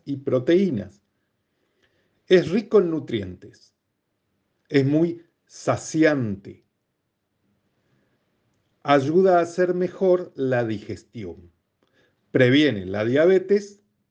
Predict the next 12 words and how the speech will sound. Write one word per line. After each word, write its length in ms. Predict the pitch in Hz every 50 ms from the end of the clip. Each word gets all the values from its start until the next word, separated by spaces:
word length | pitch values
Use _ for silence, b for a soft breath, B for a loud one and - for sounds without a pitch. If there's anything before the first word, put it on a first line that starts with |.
| _ _ _
y 200 | 196 208 208 202
enfermedades 840 | 190 180 180 - 185 180 175 170 156 147 143 143 147 156 151 151 - -
del 300 | 123 120 117 117 107 -
corazón. 840 | - 120 123 123 120 110 - - 90 87 85 85 85 85 90 - _ _ _ _ _ _ _ _ _ _ _ _ _ _ _ _
¿Por 180 | 135 139 131
qué? 320 | 135 175 190 185 - - _
Porque 360 | - 127 117 113 - - 113
mejora 680 | 110 113 113 107 107 - - 127 131 135 135 135 135 131
la 200 | 120 107 101 101
circulación. 1120 | - - - - 127 131 123 107 - - 113 104 101 101 - - - 117 98 87 82 78 78 _ _ _ _ _ _ _ _ _ _ _ _ _ _ _ _ _ _ _ _ _ _ _ _ _ _ _ _ _ _ _ _ _ _ _ _ _ _ _ _ _ _ _ _ _ _ _ _ _ _ _ _ _ _
Es 300 | - 185 175 135 127 131
demulcente 1000 | 131 196 214 208 196 185 175 165 - - 214 214 220 208 208 - 214 208 202 -